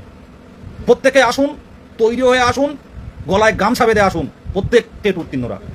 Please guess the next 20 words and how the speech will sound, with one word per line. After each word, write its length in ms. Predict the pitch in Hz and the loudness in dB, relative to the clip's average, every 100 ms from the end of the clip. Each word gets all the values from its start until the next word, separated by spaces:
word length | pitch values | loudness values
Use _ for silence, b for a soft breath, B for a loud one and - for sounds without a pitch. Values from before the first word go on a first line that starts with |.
| - | -4
এই 120 | 185 180 | 0 2
লড়াইটা 300 | 175 208 208 | 2 2 0
আমাদের 200 | 202 202 | 0 -2
শেষ 100 | 190 175 | -2 -2
লড়াই 220 | 160 127 | 0 0
হবে, 140 | - - - - - 143 | -2 -4 -6 -8 -4 2
মারে 160 | 202 233 | 4 4
মারুক, 240 | 208 156 - - - - - - - - | 2 -2 -6 -12 -20 -20 -20 -20 -20 -4
উঠবো 240 | 165 151 147 | -2 0 -2
না। 100 | 101 - - - - - - | -4 -10 -14 -18 -20 -20 -4
পুলিশ 200 | 196 214 | -2 0
পুলিশের 320 | - 214 208 214 | -2 0 0 0
কাজ 100 | 196 | 0
করবে, 220 | 180 151 117 - - - | -2 -4 -4 -8 -10 -4
তাদের 220 | 180 180 175 | 0 0 0
বলা 120 | 208 | 0
থাকবে 220 | 208 233 | 2 2
জায়গা 260 | 202 196 190 | 4 4 2
পরিষ্কার 300 | 190 - 165 | 0 0 0
করো, 180 | 139 | -2